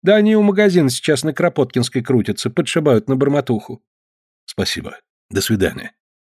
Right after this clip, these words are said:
Если Силин появится, вы не говорите, что я приходил». «А что, он опять подрался или хуже?» «Хуже».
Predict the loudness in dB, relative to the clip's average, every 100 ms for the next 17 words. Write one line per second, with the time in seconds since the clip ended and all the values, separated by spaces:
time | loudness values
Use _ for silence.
0 | _ _ 0 2 4 2 2 2 2 2
1 | 2 2 0 -2 -2 -2 -4 -2 0 2
2 | 0 -2 -8 -8 -8 -8 -8 -10 -14 _
3 | _ _ _ _ -6 -2 0 2 2 0
4 | 0 0 0 0 2 2 2 0 0 4
5 | 2 2 -4 _ _ _ _ _ _ 0
6 | 0 -2 -10